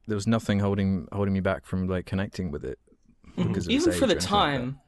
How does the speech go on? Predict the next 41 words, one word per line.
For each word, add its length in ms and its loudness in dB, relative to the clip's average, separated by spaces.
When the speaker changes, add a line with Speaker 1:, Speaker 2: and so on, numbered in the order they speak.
Speaker 2:
it 80 6
was 260 2
a 120 2
groundbreaking 840 -2
film, 380 -4
and 80 -4
it, 80 2
Speaker 1:
Well, 80 2
and 80 4
Speaker 2:
it, 60 2
Speaker 1:
especially 300 4
Speaker 2:
it 60 0
clearly 160 6
Speaker 1:
considering, 320 6
Speaker 2:
had 180 4
a 200 -2
Speaker 1:
like, 180 0
how 140 2
Speaker 2:
impact 120 0
Speaker 1:
cheap 300 0
Speaker 2:
on 160 -8
Speaker 1:
the 80 2
movie 240 4
Speaker 2:
Yeah, 280 4
Speaker 1:
was 220 -6
Speaker 2:
that 180 4
was 180 2
the 80 -2
Speaker 1:
and 80 0
Speaker 2:
thing, 160 0
too. 380 0
Speaker 1:
how 160 0
much 260 2
he 200 2
had 220 0
to, 200 -2
you 140 -2
know, 200 -4
take 280 0
up 260 0
<laughs> 220 0